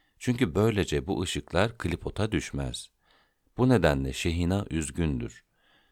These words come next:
Yani üst ışıkların ona gelmesi engellenmiştir ve bu nedenle ruhlara ihsan edemez. Bu yalnız aşağıdakilere bağlıdır.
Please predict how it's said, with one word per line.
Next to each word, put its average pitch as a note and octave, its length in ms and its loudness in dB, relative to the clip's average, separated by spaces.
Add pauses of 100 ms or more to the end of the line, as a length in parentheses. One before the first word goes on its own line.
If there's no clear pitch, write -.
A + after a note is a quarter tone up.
(180)
Yani F2+ 500 4
üst - 240 -2
ışıkların D2+ 600 -2
ona E2 200 0
gelmesi C#2+ 540 -2
engellenmiştir C#2 1120 -4 (420)
ve D2 180 0
bu F#2 100 2
nedenle D#2 640 0
ruhlara E2 420 0
ihsan F#2 540 -2
edemez. C#2+ 640 -4 (640)
Bu A2+ 120 6
yalnız A#2+ 520 6
aşağıdakilere E2+ 920 4
bağlıdır. B1 720 2